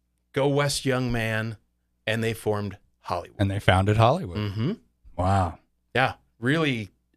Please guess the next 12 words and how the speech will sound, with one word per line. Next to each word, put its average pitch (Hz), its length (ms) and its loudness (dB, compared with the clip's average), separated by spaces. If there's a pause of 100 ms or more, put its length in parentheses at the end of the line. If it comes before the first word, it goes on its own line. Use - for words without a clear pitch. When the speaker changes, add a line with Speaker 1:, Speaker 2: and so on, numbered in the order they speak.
(360)
Speaker 1:
interesting 147 680 0
stuff - 480 -8
for 107 240 -2
sure. - 400 -8 (1160)
Speaker 2:
Now, 131 360 6 (280)
you 131 280 8
had 160 180 6
a 107 40 4
list 95 600 0 (160)
of, 92 380 4
uh, 90 340 6 (600)
flops. 98 600 4